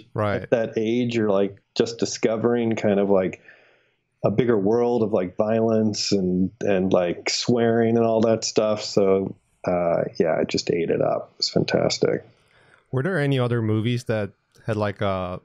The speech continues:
Speaker 1: significant, you have a significant affection to from that time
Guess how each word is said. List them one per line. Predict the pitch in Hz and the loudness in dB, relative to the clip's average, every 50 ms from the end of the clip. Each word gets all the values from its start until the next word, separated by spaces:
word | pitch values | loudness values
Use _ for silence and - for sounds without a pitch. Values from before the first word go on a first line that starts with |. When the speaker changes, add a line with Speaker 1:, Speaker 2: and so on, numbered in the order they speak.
| _ _ _ - | _ _ _ -18
Speaker 1:
significant, | - - - - 113 101 104 110 107 - - 113 - - 101 98 98 92 95 _ _ _ _ _ _ _ _ _ - - - _ - - | -16 -10 -8 -8 -6 -4 -2 -2 -2 -2 -4 -6 -6 -6 -6 -6 -6 -8 -12 _ _ _ _ _ _ _ _ _ -16 -16 -16 _ -10 -4
you | 113 113 | -2 0
have | 113 117 104 | 0 0 0
a | 110 | -2
significant | 104 - 127 113 104 110 110 - 117 - 110 101 | -2 -2 -4 -2 -2 -2 -2 -2 -2 -2 -2 -4
affection | 95 - - 98 95 - - - 120 120 | -4 -6 -8 -8 -8 -6 -6 -4 -4 -4
to | - - 131 131 131 | -2 -2 -2 -2 -2
from | - 139 127 127 | -2 -4 -4 -2
that | 131 131 131 131 - | -4 -4 -6 -8 -8
time | - - 139 131 131 135 139 143 147 | -8 -6 -4 -2 -2 -2 -2 -4 -6